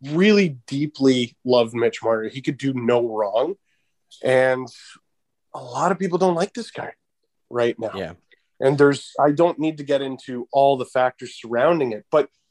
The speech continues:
Speaker 1: the one thing we could always lean on was, you know what? He's gonna give us a fun performance and produce. And you'll forget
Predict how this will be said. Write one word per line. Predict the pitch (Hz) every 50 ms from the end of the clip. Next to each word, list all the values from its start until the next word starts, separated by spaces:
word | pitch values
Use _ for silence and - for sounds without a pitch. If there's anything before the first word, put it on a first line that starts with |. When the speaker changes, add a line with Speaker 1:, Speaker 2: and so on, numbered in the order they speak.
| _ _ _
Speaker 1:
the | 165
one | 151 147 156 170 202 240 254 233
thing | - - 180 160 156 160 151 - _ _ _ _ _ _ _ _ _ _ _ _ _ _ _ _
we | - 127 139 147
could | - 160 151 - - _
always | - 135 147 151 143 147 147 139 131 120 -
lean | 110 117 120 123 -
on | 139 151 170 190 233 247 - _ _ _ _ _ _ -
was, | 139 143 139 135
you | 143 165
know | 190 214
what? | 196 175 175 180 175 -
He's | _ - 160 156 -
gonna | - 165 170
give | 160 165 160 160
us | 156 -
a | 156
fun | - - - 143 147 156 -
performance | - 160 143 - - 135 131 135 135 131 131 - - - _ _ -
and | 135 131 127 120 120 120 - - - _ _ _ _ -
produce. | - - 120 113 - - 143 123 101 - - - - - - - _ _ _ _ _ _ _ _ -
And | - 139 135 135 135 131 123 117 - _
you'll | - 151 160 151 151 147
forget | - - - 175 170 147 220 262 269 -